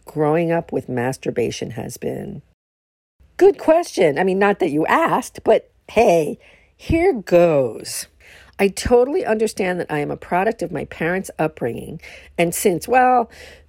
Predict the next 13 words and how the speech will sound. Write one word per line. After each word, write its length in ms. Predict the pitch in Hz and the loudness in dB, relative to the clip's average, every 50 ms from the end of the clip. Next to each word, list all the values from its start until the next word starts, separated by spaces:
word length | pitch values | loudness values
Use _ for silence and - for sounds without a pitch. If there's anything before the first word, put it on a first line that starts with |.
| _ | _
they 100 | - 262 | 2 2
would 140 | 269 277 277 | 2 2 0
be 160 | 214 254 247 | 2 4 6
over 240 | 220 220 214 190 156 | 6 6 4 2 0
a 60 | 156 | -2
hundred 400 | 147 - - 180 180 196 190 196 | -2 0 0 0 0 0 0 0
years 300 | 233 160 160 156 143 139 | 2 4 4 4 4 4
old 440 | 170 156 147 175 143 135 143 147 143 | 4 6 6 6 6 4 2 2 0
if 100 | 151 - | 0 0
they 120 | - 156 | 0 0
were 80 | 151 147 | 0 0
still 280 | 143 - - 180 156 151 | -2 -2 -2 -2 -2 0
around, 500 | 151 151 170 175 160 143 135 139 147 156 | 0 2 2 2 2 0 -2 -4 -8 -12